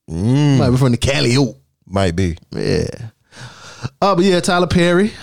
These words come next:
Speaker 2: Um, he paid the grocery bills for all shoppers during the designated senior hour at multiple Kroger supermarket, um, stores in
Speaker 1: Oh
Speaker 2: Louisiana
Speaker 1: my
Speaker 2: and Georgia
Speaker 1: God.
Speaker 2: on Wednesday. Damn.
Speaker 1: Senior hour. Yeah, they got that money.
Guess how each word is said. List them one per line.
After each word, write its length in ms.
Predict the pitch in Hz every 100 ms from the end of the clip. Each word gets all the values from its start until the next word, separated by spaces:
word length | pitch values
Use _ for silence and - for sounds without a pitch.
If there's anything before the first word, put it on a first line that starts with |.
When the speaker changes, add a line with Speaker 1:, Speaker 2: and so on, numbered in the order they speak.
| -
Speaker 2:
Um, 400 | 156 156 147 143
he 200 | 127 202
paid 200 | 196 165
the 40 |
grocery 280 | 143 165 151
bills 260 | 147 156 151
for 180 | 113 -
all 260 | 160 202
shoppers 400 | 196 196 170 160
during 220 | 143 156 143
the 80 |
designated 640 | 127 151 156 131 147 127 -
senior 480 | - 220 254 165 113
hour 380 | 110 98 98 - _ _ - -
at 180 | 123 101
multiple 540 | 120 139 214 220 160 131
Kroger 340 | 147 139 127
supermarket, 560 | - 131 123 120 117 104 -
um, 240 | 110 110 104
stores 520 | - 117 110 107 104 117
in 120 | 117
Speaker 1:
Oh 40 | 110
Speaker 2:
Louisiana 600 | 139 147 131 139 139 101
Speaker 1:
my 60 | 135
Speaker 2:
and 340 | 208 226 143
Georgia 300 | 127 123 107
Speaker 1:
God. 140 | 104
Speaker 2:
on 140 | 107 101
Wednesday. 460 | 95 92 87 80 - _ _ _ -
Damn. 840 | 110 113 107 104 101 95 90 87
Speaker 1:
Senior 440 | 80 - 107 98 -
hour. 280 | - 50 52 95
Yeah, 260 | - 78
they 120 | 85
got 220 | 95 65 -
that 160 | 78
money. 360 | 65 82 78